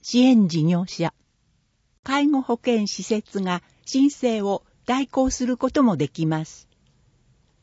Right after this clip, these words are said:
申請に必要なもの、介護保険被保険者証、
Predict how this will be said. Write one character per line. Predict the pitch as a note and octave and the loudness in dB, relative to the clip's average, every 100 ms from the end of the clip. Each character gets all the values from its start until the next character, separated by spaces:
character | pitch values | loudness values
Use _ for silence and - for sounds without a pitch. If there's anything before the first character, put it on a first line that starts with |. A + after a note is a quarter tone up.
| _ _ _ | _ _ _
申 | - D4 C#4+ | -2 2 4
請 | - G#3 E3 | 2 0 0
に | D#3 | -4
必 | - - A3+ | -6 -4 0
要 | A#3+ G3+ | 2 2
な | E3 | 0
も | C#3+ C#3 | 0 0
の、 | C3+ C3 _ _ _ _ _ _ - | -2 -4 _ _ _ _ _ _ -8
介 | C4 C#4+ | -2 0
護 | A#3+ A#3 | 0 -2
保 | G#3+ - | -4 -8
険 | F3+ D3+ D3 _ _ | -4 -4 -6 _ _
被 | - A3+ - | -10 -10 -10
保 | - G3+ - | -8 -6 0
険 | C#4 A#3+ | 2 2
者 | - D#3+ C#3+ | 0 -6 -6
証、 | - E3 D3 | -4 0 0